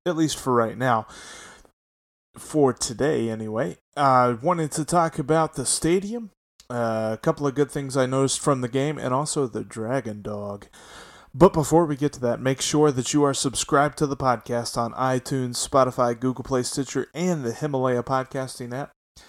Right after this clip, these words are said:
Also, hit us up on Twitter at Locked On Reds and at Jeff Carr with three Fs. And then head on over to locked on reds dot com for even more content.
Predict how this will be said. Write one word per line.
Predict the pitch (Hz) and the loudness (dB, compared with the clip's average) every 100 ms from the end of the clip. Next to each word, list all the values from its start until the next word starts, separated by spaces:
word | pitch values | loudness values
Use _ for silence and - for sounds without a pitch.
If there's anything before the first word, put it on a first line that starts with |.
| _ _ | _ _
Also, | - 160 - 151 120 | -6 -4 -2 -4 -2
hit | 147 151 | 0 0
us | 139 | -2
up | 151 147 | -4 -4
on | 151 160 156 | -4 -4 -6
Twitter | - 147 117 127 - | -2 0 0 -6 -4
at | 143 139 - | -2 -2 2
Locked | 151 131 - 147 | 4 4 4 2
On | 131 127 | 2 2
Reds | 120 127 160 - | 0 -2 -2 -6
and | 117 | -6
at | 117 120 - | -4 -6 -8
Jeff | 117 135 123 | -2 0 0
Carr | - 139 147 151 | 0 2 2 0
with | 120 - | -6 -6
three | - 123 127 123 - | -6 -4 -2 -4 -2
Fs. | 156 190 - - - _ _ | -2 -2 -8 -12 -20 _ _
And | 147 139 | -2 0
then | 139 | 0
head | 151 202 | 2 2
on | 170 | 0
over | 170 151 | -2 -4
to | 127 | 0
locked | 117 147 - | 4 4 2
on | 139 131 | -2 0
reds | 135 135 120 | 0 -2 -2
dot | 123 135 - | -2 -2 -4
com | 131 120 120 | -2 0 -2
for | - - | -8 -8
even | 139 147 135 | -6 -6 -4
more | 131 139 | -4 -4
content. | - 123 117 123 120 | -2 -4 -4 -8 -10